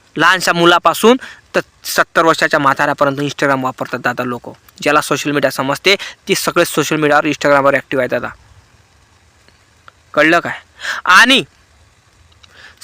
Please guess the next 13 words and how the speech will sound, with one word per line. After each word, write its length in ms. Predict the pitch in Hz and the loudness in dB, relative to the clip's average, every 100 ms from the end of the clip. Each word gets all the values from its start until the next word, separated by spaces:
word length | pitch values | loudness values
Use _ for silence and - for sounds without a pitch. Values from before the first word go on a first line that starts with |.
| - | 0
सगळे 320 | 226 208 226 | 2 4 4
लोक 180 | 190 185 | 4 6
Instagram 460 | 214 196 208 190 185 | 4 4 2 2 2
पाहतात 380 | 175 165 156 143 _ _ _ _ _ - - | 2 2 2 -2 _ _ _ _ _ -20 -2
आणि 200 | 156 180 | 0 2
Instagram-वर 520 | 180 - 180 175 175 | 0 2 2 4 2
जास्तीत 300 | 165 147 190 | 2 0 0
जास्त 220 | 165 - 160 | -2 -2 0
करून 320 | 165 175 226 220 _ _ _ - | 4 4 4 -2 _ _ _ -8
नंग्या 380 | 151 156 156 151 | -2 0 0 2
बायाचे 300 | 147 143 135 | 2 0 -2
व्हिडिओ 160 | 139 135 | -2 -2
चालतात 360 | - 131 131 | -2 -2 -4